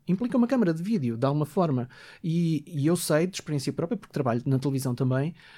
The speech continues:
o comportamento das pessoas em frente de uma câmara é completamente diferente de, do comportamento das pessoas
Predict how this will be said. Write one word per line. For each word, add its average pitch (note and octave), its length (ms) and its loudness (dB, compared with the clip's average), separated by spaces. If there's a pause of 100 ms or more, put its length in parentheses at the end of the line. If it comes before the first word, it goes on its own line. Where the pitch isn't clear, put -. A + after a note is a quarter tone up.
(720)
o D3+ 80 -6
comportamento E3 500 -2
das D#3 140 -6
pessoas C3 300 -4
em C3+ 80 -4
frente E3+ 260 -4
de E3+ 60 -8
uma D3+ 100 -4
câmara A#2+ 400 -4 (500)
é C#3 60 -4
completamente D3+ 480 -4
diferente D3 540 -6
de, D3+ 340 -2
do D3 180 -4
comportamento D3+ 480 -4
das - 120 -16
pessoas - 420 -8